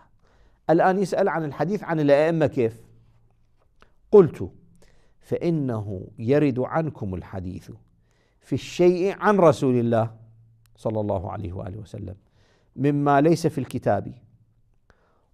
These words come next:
وهو في السنة، ثم يرد خلافه. عنكم يأتينا الحديث المتعارض،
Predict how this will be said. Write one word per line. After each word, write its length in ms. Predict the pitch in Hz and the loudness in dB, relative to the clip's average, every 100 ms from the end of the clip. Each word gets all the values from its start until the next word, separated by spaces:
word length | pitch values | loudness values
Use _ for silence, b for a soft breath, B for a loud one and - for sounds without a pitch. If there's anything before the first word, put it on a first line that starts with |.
| - | 0
وهو 260 | 147 185 | 2 2
في 80 | 175 | 0
السنة، 440 | 170 - 196 160 - _ _ _ _ _ _ _ _ _ | -4 -2 -2 -2 -12 _ _ _ _ _ _ _ _ _
ثم 500 | _ - 147 123 104 95 - | _ -4 -2 -2 -6 -8 -12
يرد 400 | 120 120 139 170 | -4 -2 -2 -4
خلافه. 520 | 190 - - - - - _ _ _ _ _ _ _ _ _ _ _ _ _ _ _ _ b b b b b | -6 -10 -12 -14 -14 -16 _ _ _ _ _ _ _ _ _ _ _ _ _ _ _ _ b b b b b
عنكم 380 | 143 185 175 131 | -4 -4 -4 -6
يأتينا 360 | 127 - 131 110 | -4 -6 -8 -8
الحديث 460 | 90 110 101 98 | -10 -10 -10 -10
المتعارض، 640 | 110 104 - - 101 95 | -12 -14 -16 -16 -16 -16